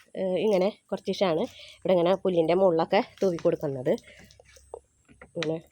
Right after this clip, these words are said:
കുറച്ച് ദിവസം കുറച്ച് ദിവസമായിട്ട് ഒഴിച്ച് കൊടുക്കുക. അപ്പോൾ പറഞ്ഞു പോവാ, പറിച്ചാൽ കിട്ടാത്തതായ പുല്ലുകൾ ഉണ്ടാവില്ലേ, അതിനൊക്കെ ഇങ്ങനെ ആക്കി കൊടുത്താൽ മതി ട്ടോ. അപ്പോൾ വേഗം ഉണങ്ങിക്കോളും. വെയിൽ ഇപ്പ-, ഉള്ളപ്പോൾ ചെയ്യുമ്പോഴുണ്ടല്ലോ, ഏ, നല്ല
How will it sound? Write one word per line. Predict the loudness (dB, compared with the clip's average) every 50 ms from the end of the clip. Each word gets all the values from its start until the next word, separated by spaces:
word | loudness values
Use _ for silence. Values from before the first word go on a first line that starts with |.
| _ _ _ -14
കുറച്ച് | -12 -12 -10 -10 -10
ദിവസം | -10 -8 -8 -8
കുറച്ച് | -8 -10 -12
ദിവസമായിട്ട് | -12 -12 -12 -10 -8 -8 -8 -8 -10 -12 -12
ഒഴിച്ച് | -12 -10 -8 -8
കൊടുക്കുക. | -10 -10 -8 -8 -8 -8 -8 -12 -20 -20 _ _ _ _ _ _ _ _ _ -20 -20 -20 _ _ -20 _ _ _ _ _ _ _ _ _ _ _ _ _ _ _
അപ്പോൾ | -6 -2 0 0 0 0 -2 -4 -2 0
പറഞ്ഞു | 0 2 2 2 0 2
പോവാ, | 4 4 4 4 2 0 -2 -2
പറിച്ചാൽ | -2 -2 -2 -4 -2 0 2 2 4
കിട്ടാത്തതായ | 4 4 4 4 2 4 4 6 6 6 6 6 6 4
പുല്ലുകൾ | 4 2 2 2 4 4 4
ഉണ്ടാവില്ലേ, | 2 0 -2 -2 -4 -4 -6 -8 -10 -14 -20 -20 -6 -2
അതിനൊക്കെ | 0 2 4 4 4 4 4
ഇങ്ങനെ | 4 4 4 4 2 0 -2 -2
ആക്കി | 0 0 2 2 2
കൊടുത്താൽ | 2 2 2 2 -2 -6
മതി | -6 -6 -6 -6 -6 -4
ട്ടോ. | -2 -4 -4 -4 -8 -16 -20 -20 -16 -12
അപ്പോൾ | -8 -6 -4 -2
വേഗം | 0 2 2 2 2 2 0 0 -4 -6 -4 -2
ഉണങ്ങിക്കോളും. | -2 0 -2 -4 -6 -8 -6 -4 -4 -4 -4 -6 -12 -18 -20 -18 -2 2
വെയിൽ | 4 6 6 6 6
ഇപ്പ-, | 4 4 4 4 4
ഉള്ളപ്പോൾ | 4 4 4 2 2 0 0 4
ചെയ്യുമ്പോഴുണ്ടല്ലോ, | 4 6 6 6 6 6 6 6 4 4 0 -2 -4 -4 -8 _ -20 -20 -20 _ _ -20 -20 -20 -20 -20 -18 _ -2
ഏ, | 2 2 4 4
നല്ല | 4 4 4 4 4